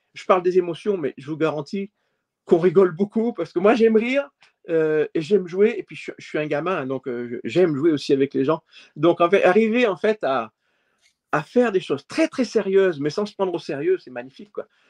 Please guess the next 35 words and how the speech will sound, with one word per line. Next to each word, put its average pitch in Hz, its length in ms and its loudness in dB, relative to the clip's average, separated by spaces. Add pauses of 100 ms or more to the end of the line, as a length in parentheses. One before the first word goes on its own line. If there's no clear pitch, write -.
(280)
Et 131 680 0
passer 196 300 0
du 165 160 -10
problème 226 500 2
à 190 60 2
la 180 80 -4
solution, 196 520 -4
c'est 185 140 -8
du 165 80 -12
Shakespeare, 196 480 -4
donc, 147 180 -8
euh, 139 180 0 (440)
et 214 60 4
j'adore, 175 440 2 (160)
<laughs> - 520 -4
j'adore, 208 540 2
euh, 151 160 -2
lire 156 200 -6
ça. 285 200 -2
Il 262 60 -4
y 247 60 0
a, 240 80 2
en 214 60 -10
fait, 285 240 -2
il 233 40 -8
y - 20 -6
a 202 40 -4
un 202 40 -6
troisième, 208 680 -4 (500)
euh, 139 240 -4
voyage 190 420 0
aussi 196 220 -6
qui 190 100 -12
va 160 100 -6
sortir, 147 540 -8